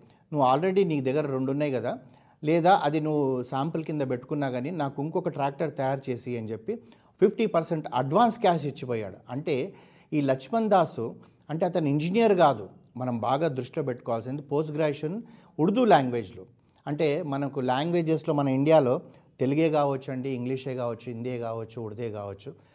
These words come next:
లాంగ్వేజెస్లో పోస్ట్ గ్రాడ్యుయేషన్ చేశామంటే చాలా చిన్న చూపు చూస్తారు. కానీ లాంగ్వేజ్ అనేది లేకపోతే మనం ఏం కమ్యూనికేట్ చేస్తామనుకోరు. ప్రతి వాడు కూడా పొలోమని ఆ ఇంజనీరింగ్ దానిలలో పోయి అసలు ఆ దాన్ని వ్యవస్థనే పాడు చేస్తున్నారు.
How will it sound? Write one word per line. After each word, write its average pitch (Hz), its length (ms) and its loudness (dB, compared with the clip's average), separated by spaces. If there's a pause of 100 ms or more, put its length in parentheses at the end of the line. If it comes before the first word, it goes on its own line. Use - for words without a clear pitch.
(260)
లాంగ్వేజెస్లో 160 640 -2
పోస్ట్ 143 260 -4
గ్రాడ్యుయేషన్ 143 380 -2
చేశామంటే 127 540 -6
చాలా 123 120 -6
చిన్న 139 260 -6 (160)
చూపు 170 140 -4
చూస్తారు. 117 440 -8 (460)
కానీ 123 160 -2
లాంగ్వేజ్ 151 540 -2
అనేది 151 320 -2
లేకపోతే 135 760 -4 (520)
మనం 131 340 2
ఏం 156 200 2
కమ్యూనికేట్ 165 560 -2
చేస్తామనుకోరు. 135 600 -4
ప్రతి 123 320 -6
వాడు 139 380 0
కూడా 147 240 0
పొలోమని 143 680 0
ఆ 127 60 -2
ఇంజనీరింగ్ 139 540 -2
దానిలలో 123 360 -4
పోయి 117 420 -6 (580)
అసలు 113 420 -4
ఆ 120 100 -10
దాన్ని 120 340 -4
వ్యవస్థనే 156 520 0
పాడు 151 280 2
చేస్తున్నారు. 117 580 -6